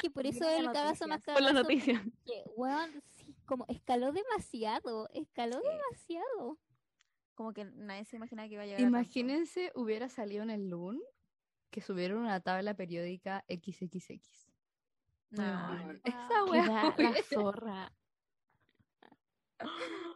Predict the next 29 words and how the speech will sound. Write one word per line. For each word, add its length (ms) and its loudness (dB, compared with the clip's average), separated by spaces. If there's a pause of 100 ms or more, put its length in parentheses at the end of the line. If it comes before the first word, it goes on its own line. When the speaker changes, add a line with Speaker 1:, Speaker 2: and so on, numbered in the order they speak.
(140)
Speaker 1:
Ah. 100 -4
Speaker 3:
Weón. 420 0 (440)
Speaker 2:
No. 460 -8 (400)
Ahí, 400 0 (260)
ahí, 400 0
no. 260 -10 (200)
<laughs> 480 2 (760)
Speaker 3:
Ahí 200 0
como 200 4
que, 120 0
bueno, 260 0
se, 380 -2
se, 200 -6 (240)
bueno, 400 -4
el 200 -4
puntaje 420 -2
corto 220 0
para 80 2
entrar 160 0
a 40 0
la 140 0
U 40 2
va 60 2
a 40 -2
ser 140 -6
como 240 -6
quinientos 320 -4
puntos. 320 2
<laughs> 1120 2